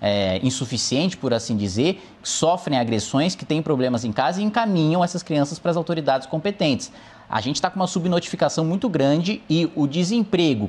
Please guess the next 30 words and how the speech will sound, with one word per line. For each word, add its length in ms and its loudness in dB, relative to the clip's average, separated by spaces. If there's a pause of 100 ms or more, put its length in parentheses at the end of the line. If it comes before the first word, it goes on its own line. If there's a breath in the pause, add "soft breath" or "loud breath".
com 60 2
o 20 6
aumento 360 0
de 140 -2
depressão, 640 0
com 100 -2
o 20 4
aumento 180 0
de 100 -6
problemas 340 0
psicológicos 680 -2
e 60 -2
com 100 -2
o 40 2
aumento 260 -2
do 60 6
alcoolismo 540 0
em 100 2
casa, 520 0 (300 loud breath)
com 180 0
certeza 440 0
aumenta 360 2
também 300 0
o 20 2
número 220 2
de 100 -2
agressões 380 -2
a 40 -6
crianças, 540 -4
né? 80 -16